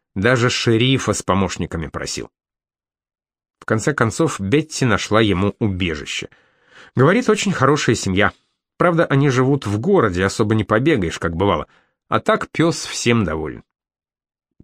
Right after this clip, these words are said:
«Фигня», — сказал я ей. «Пес просыпается утром и понять не может, что такое натворил,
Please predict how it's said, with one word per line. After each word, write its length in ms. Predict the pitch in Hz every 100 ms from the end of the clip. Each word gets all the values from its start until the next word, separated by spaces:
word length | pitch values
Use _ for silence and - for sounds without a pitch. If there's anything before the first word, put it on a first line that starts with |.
| _ _ _
«Фигня», — 560 | - 165 131 131 160 107 -
сказал 540 | - - 92 90 80
я 140 | 78 78
ей. 280 | 64 58 _ _ _ _ _ _ -
«Пес 260 | 226 -
просыпается 800 | - 151 139 - 165 139 - 127
утром 340 | 170 - 143
и 160 | 139 156
понять 580 | - 131 127 151 135 131
не 140 | 113
может, 380 | 123 170 143 120
что 340 | - - 202
такое 460 | 190 - 139 165 151
натворил, 440 | 127 117 120 185